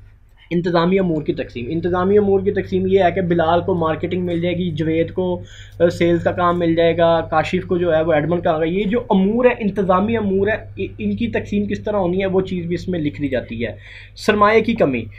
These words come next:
शराकती मुआहदे में बवक्त ज़रूरत मज़ीद सरमाया हासिल करने के लिए तरीक़ाकार वज़ह किया जाता है कि बैंक से पैसे लिए जाएंगे, उधार चीज़ें ली जाएंगी, या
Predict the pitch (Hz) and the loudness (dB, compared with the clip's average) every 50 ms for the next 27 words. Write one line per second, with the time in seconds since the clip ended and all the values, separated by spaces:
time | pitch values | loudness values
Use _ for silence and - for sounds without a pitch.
0 | - - - - - 196 208 208 208 - 262 247 240 226 220 202 233 240 247 208 | -20 -18 -14 -4 2 4 4 4 4 2 2 4 4 4 6 6 6 6 6 6
1 | 190 208 202 202 202 208 240 214 196 202 190 190 202 220 226 196 185 170 170 220 | 6 6 6 4 4 4 4 4 4 2 2 2 2 2 2 2 2 0 0 -2
2 | 233 220 - 202 196 202 202 175 - - 196 190 208 196 196 208 202 208 196 196 | -2 -2 -2 0 2 2 2 2 0 0 -2 0 0 0 0 0 0 0 0 0
3 | 196 196 196 196 214 220 220 214 - 190 185 180 - - 208 208 208 208 202 202 | 0 0 -4 0 0 0 0 0 -2 -4 -4 -4 -2 0 0 0 0 0 0 0
4 | 202 196 190 185 190 185 185 190 175 165 156 - 170 165 165 165 180 160 - - | 0 0 -2 -2 -4 -2 -2 0 0 0 -2 0 0 0 2 0 -2 -8 -10 -12
5 | 151 135 170 175 185 190 190 202 202 208 208 208 185 175 175 196 190 196 185 170 | -4 2 2 2 2 2 -4 -4 -2 -2 0 2 2 2 2 0 -2 0 0 -2
6 | 165 151 170 165 165 165 165 175 175 170 170 170 175 160 156 147 139 147 170 170 | 0 0 0 0 0 0 0 0 0 0 -2 -2 -4 -4 -2 -2 0 0 -2 -2
7 | - 185 180 180 180 170 160 151 147 147 156 151 156 160 165 170 170 180 202 202 | -2 -4 -2 -2 -2 0 0 0 0 0 0 -2 -2 -2 -2 -2 -2 -2 -2 -2